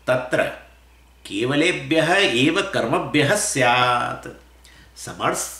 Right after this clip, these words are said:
સમસ્ત વેદાર્થ જ્ઞાનવતઃ કર્મ અધિકારાત. વેદઃ કૃષ્ણઃ અધિગંતવ્યઃ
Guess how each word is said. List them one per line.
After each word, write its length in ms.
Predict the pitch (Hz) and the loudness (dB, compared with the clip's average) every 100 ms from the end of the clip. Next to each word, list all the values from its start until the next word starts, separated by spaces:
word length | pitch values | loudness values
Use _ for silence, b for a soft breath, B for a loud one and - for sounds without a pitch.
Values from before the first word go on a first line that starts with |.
| - | -8
સમસ્ત 380 | 127 175 - - | -4 -2 -2 0
વેદાર્થ 600 | 147 113 123 160 190 190 | 0 2 2 4 2 0
જ્ઞાનવતઃ 920 | 175 107 117 131 165 160 - 156 180 | -4 -2 0 2 2 0 0 0 0
કર્મ 380 | 190 107 110 180 | -2 -2 2 2
અધિકારાત. 920 | 135 139 139 127 127 127 123 123 - 127 - _ - b b b b _ 78 | 2 2 4 4 4 4 2 0 -6 -14 -18 _ -20 b b b b _ -4
વેદઃ 520 | 101 131 165 185 214 208 | 2 2 2 2 0 0
કૃષ્ણઃ 480 | 131 - - 175 | -4 -4 -2 0
અધિગંતવ્યઃ 960 | 196 170 - 131 160 185 190 185 180 180 | 2 0 0 2 4 2 0 -2 0 2